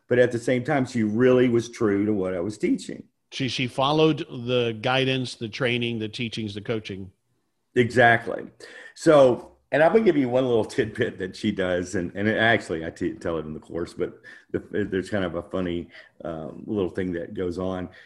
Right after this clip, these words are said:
Speaker 1: You know, she's walking in and she's talking to blue collar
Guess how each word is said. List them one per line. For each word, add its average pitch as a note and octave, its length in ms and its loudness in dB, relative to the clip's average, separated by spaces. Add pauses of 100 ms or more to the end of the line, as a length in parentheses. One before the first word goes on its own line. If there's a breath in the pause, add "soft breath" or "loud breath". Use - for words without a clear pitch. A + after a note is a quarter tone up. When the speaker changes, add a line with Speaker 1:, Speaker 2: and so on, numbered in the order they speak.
(140 loud breath)
Speaker 1:
You C3 80 0
know, C3+ 100 6
she's F#3+ 300 0
walking C#3+ 400 6
in A#2 180 4
and G#2+ 160 4
she's E3+ 200 -6
talking A2 340 0
to F#2+ 80 2
blue F2+ 340 2
collar F2 720 2